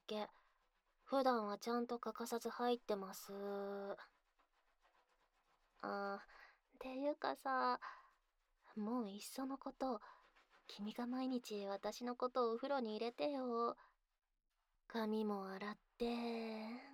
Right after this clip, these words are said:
体も洗ってってしてくれれば、今回みたいなことにもならないと思うんだけどな。お、たまにならしてくれるんだ。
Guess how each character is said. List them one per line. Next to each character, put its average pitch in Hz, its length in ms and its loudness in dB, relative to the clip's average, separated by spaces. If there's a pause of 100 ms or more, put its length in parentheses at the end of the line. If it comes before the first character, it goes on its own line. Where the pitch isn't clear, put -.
(140)
体 190 460 2
も 185 180 0
洗 202 200 -2
っ 214 40 -8 (240)
て 277 560 4
っ - 0 - (380)
て 190 180 2
し - 160 -8
て 190 140 -2
く 190 120 -4
れ 190 120 -2
れ 185 100 -4
ば、 180 300 -2 (920)
今 226 360 4
回 196 320 0
み 185 120 -6
た 185 220 -6
い 180 40 -8
な 175 120 -6
こ 180 160 -10
と 196 140 -4
に 185 100 -2
も 170 160 0
な 170 100 0
ら 208 140 0
な 285 160 0
い 254 80 -4
と 240 180 2
思 240 300 4
う 233 40 0
ん 226 60 -2
だ 226 140 0
け 214 120 -2
ど 202 140 -4
な。 277 1300 -4 (2750)
お、 185 200 0 (460)
た 196 260 -4
ま 220 220 2
に 262 200 4
な 262 180 2
ら 220 180 0
し - 140 -14
て 233 100 6
く 240 160 4
れ 233 140 4
る 233 160 2
ん 214 100 0
だ。 185 340 4